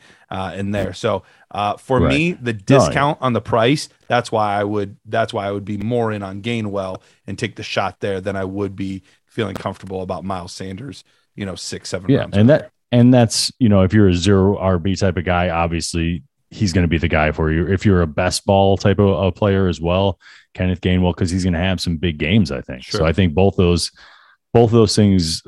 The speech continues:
Speaker 2: uh, you know, if you're in either one of those formats or, or you're using that draft strategy, I think Kenneth Gainwell is definitely the guy for you. Um,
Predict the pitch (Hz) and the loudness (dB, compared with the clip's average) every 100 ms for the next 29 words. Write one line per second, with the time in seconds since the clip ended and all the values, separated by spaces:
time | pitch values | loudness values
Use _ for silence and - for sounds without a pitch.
0 | 82 92 85 90 82 82 80 90 90 90 | -4 -2 0 0 0 0 2 2 2 2
1 | 92 92 87 82 80 90 85 80 80 - | 2 2 2 0 -2 -2 0 0 -2 -4
2 | 80 80 80 80 78 80 80 90 92 85 | -2 -2 -2 -2 -2 -2 -4 -2 0 0
3 | 82 78 - 80 78 85 80 71 82 78 | 0 -2 -2 -4 -4 0 0 0 -2 -4
4 | - 85 80 82 90 82 - 80 78 76 | -4 -2 -2 0 0 0 0 -2 -2 -4
5 | 73 85 - 73 71 73 73 76 80 73 | -4 -4 -4 -8 -6 -4 -2 -2 -2 -2
6 | 76 73 - - - - _ - 80 80 | -2 -6 -14 -20 -20 -20 _ -2 0 2
7 | 80 76 - | 2 -2 -6